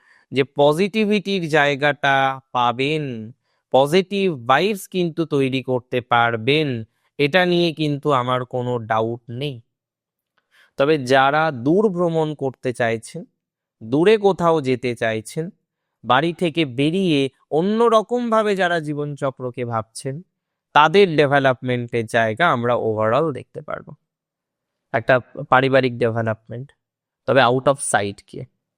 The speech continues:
অনেকের পরিবারে না প্রচুর অশান্তি। আমরা যদি ভালো করে সিংহ রাশির পারিবারিক জীবনটাকে দেখি, বহু সিংহ রাশির জাতক জাতিকাদের জীবনে প্রচুর, প্রচুর, প্রচুর অশান্তি রয়েছে।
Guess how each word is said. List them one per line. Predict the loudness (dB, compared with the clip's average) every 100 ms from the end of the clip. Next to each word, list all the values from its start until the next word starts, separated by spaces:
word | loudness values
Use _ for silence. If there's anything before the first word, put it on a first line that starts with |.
| _ _ _ 0
অনেকের | 2 6 4 4
পরিবারে | 2 2 2 2 0
না | -4
প্রচুর | -4 -6 -2 0 0
অশান্তি। | -2 -4 -4 -6 -10 -18 _
আমরা | -2 2 2
যদি | 2 0
ভালো | 0 0 2
করে | 2 0
সিংহ | -2 -4 0 2
রাশির | 0 -2 -6 -6 -10 _ _
পারিবারিক | 0 2 4 2 2
জীবনটাকে | -2 -4 -2 -2 -6 -4 -6
দেখি, | -6 -12 _ -14 -14 _ _ 0
বহু | 4 4 2
সিংহ | 2 2 4
রাশির | 2 2 -4 -4
জাতক | -2 -2 -2
জাতিকাদের | -2 -2 -4 -4 -4 -6
জীবনে | -4 -2 0 0 -4 -14 _
প্রচুর, | 0 2 4 4 4 2
প্রচুর, | 0 -2 0 -4 -2
প্রচুর | -6 -2 -2
অশান্তি | -2 -2 -4 -4 -6 -6
রয়েছে। | -6 -8 -14 -20